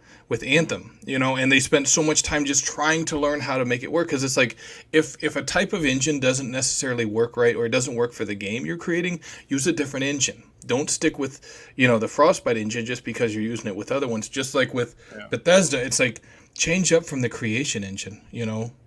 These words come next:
Speaker 2: Like,
Speaker 1: Change,
Speaker 2: th-, th-
Speaker 1: change to something that works.
Speaker 2: It's, it also, it's, it's a bit of a red flag as well, 'cause, like, everybody's saying that Starfield's in a, you know, is in its final state, it's playable from start to finish.
Speaker 1: Yeah.
Speaker 2: And yet we,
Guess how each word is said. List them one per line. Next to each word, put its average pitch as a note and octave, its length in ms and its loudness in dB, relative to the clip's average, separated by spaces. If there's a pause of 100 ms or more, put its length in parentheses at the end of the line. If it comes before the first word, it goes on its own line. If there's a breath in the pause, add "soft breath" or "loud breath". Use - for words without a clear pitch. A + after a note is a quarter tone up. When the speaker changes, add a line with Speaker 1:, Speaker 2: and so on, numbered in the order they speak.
(140)
Speaker 2:
Like, D#3+ 200 0
Speaker 1:
Change, D3+ 220 0
Speaker 2:
th-, E3+ 80 -12
th- E3+ 100 -10
Speaker 1:
change D#3 160 4
to E3 60 2
something D#3+ 260 0
that D3 100 -4
works. - 360 -6 (480)
Speaker 2:
It's, - 180 -16 (180)
it C#3+ 120 -8
also, E3 260 -6
it's, C3+ 240 -16 (180)
it's - 140 -20
a - 20 -20
bit E3 140 -12
of D#3+ 80 -14
a E3 60 -16
red D#3 200 -6
flag D#3+ 320 0
as - 80 -10
well, B2+ 140 -8
'cause, A2 140 -16
like, A#2 120 -4
everybody's C3 400 -10
saying B2 260 -10
that A2 100 -20
Starfield's A2+ 600 -10
in G#2+ 120 -16
a, G#2+ 180 -14
you A2+ 60 -20
know, G2+ 160 -14 (220)
is - 100 -20
in G#2+ 100 -20
its G2 100 -20
final G#2+ 360 -14
state, G2+ 340 -16
it's F#2 80 -20
playable G#2+ 460 -14
from - 160 -20
start G2+ 300 -16
to - 60 -20
finish. G2+ 400 -20 (460)
Speaker 1:
Yeah. A2+ 240 -4
Speaker 2:
And A#2 120 -16
yet A#2 200 -10
we, B2 160 -14